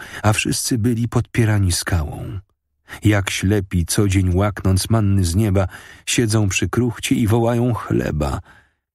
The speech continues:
Jeden na drugim zwisłą głowę trzyma. By litość w sercu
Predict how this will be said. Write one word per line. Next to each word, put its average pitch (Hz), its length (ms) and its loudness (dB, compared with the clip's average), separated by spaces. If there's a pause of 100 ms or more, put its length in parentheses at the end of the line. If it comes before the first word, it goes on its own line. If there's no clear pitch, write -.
(220)
Jeden 120 560 2
na 98 140 2
drugim 90 540 2
zwisłą 85 580 0
głowę 80 300 0
trzyma. 69 500 -6 (560)
By 87 280 4
litość 87 480 -2
w - 60 -10
sercu 98 460 -2